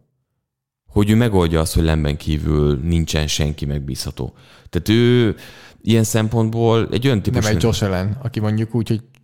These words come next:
Speaker 2: van egy Stefon Diggs, azért elkavistol a többiekkel. Mert például
Speaker 1: Igen.
Speaker 2: most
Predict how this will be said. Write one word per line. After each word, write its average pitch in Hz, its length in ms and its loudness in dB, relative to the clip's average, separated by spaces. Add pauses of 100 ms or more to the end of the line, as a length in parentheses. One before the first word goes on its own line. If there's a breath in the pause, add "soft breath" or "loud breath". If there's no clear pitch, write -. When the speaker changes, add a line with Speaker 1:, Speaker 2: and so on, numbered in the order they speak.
Speaker 2:
van 113 120 2
egy 101 80 -2
Stefon 117 360 -4
Diggs, 120 260 -6
azért 110 440 -4 (500 soft breath)
elkavistol 101 600 -4
a 98 40 -4
többiekkel. 98 520 -6
Mert 113 120 0
például 139 200 2
Speaker 1:
Igen. 131 160 2
Speaker 2:
most - 260 -16